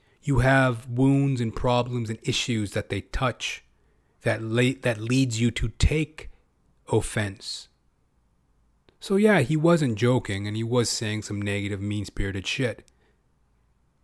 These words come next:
Wrapped in the guise of a joke. He was just joking with me. All right.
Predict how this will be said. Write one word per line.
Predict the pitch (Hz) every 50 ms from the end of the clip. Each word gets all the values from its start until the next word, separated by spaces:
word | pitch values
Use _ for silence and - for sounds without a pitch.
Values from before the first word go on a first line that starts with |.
| _ _ _ _ _ _ _ _ _ -
Wrapped | 120 110 107 117 117 120 117 - - -
in | 113 104 104
the | 104
guise | 104 110 110 113 113 113 107 101 95 95 98 98 101 107 107 95 - - _ _ _ _ _ _ _ _ _ -
of | - 101 -
a | 98 98 98 92
joke. | 92 - - - 123 120 113 - - - - - - - _ _ _ _ _ _ _ _ _ _
He | - - 233 240
was | 214 214 202 -
just | - - 156 175 - - - -
joking | - - 190 214 214 - 135 110 101 104
with | 98 - -
me. | 104 95 92 90 _ _ _ _ _ _ _ _ _ _ _ _ _ _ _ _ _ _ _ _ _ _ _ _ _ _ _ _ _ _ _ _ _ _ _ _ _ _ _ _ _ _ _ _ _ _ _ _ _ _ _ _ _ _ _ _ -
All | 131 135
right. | 131 127 143 -